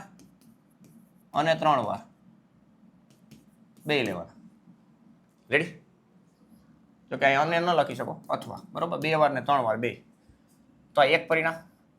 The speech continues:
આ બે, આ ત્રણ, આ ચાર, બસ, ચારના છેદમાં આઠ, એટલે કે એકના છેદમાં બે જવાબ આવશે. બરોબર? તો આવા પ્રકારના ક્વેશ્ચનને ધ્યાનમાં રાખો. એકના છેદમાં બે. ચાલી.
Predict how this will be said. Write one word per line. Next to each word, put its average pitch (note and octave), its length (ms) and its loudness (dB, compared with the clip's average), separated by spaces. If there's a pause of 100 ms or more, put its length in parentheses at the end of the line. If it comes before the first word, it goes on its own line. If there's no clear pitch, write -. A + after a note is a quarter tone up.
(120)
આ C3 80 0
બે, D3+ 280 -2 (460)
આ B2 80 -2
ત્રણ, D3+ 320 -2 (840)
આ B2 80 -4
ચાર, D3+ 360 6 (600)
બસ, C3 160 -2 (340)
ચારના D#3+ 300 8
છેદમાં C3 380 -2
આઠ, A#2+ 160 -6 (360)
એટલે C3 120 -4
કે C3 100 -4
એકના C#3+ 220 -2
છેદમાં A#2+ 320 -8
બે A#2+ 120 -4
જવાબ G2 260 -10
આવશે. - 200 -18 (440)
બરોબર? D#3 180 -2
તો - 60 2
આવા C#3 120 6
પ્રકારના C#3 340 0
ક્વેશ્ચનને C#3 340 -6
ધ્યાનમાં A#2+ 280 0
રાખો. G2 160 -8 (200)
એકના C3 220 -2
છેદમાં A#2+ 300 -8
બે. A2+ 200 -8 (360)
ચાલી. A#2 260 -4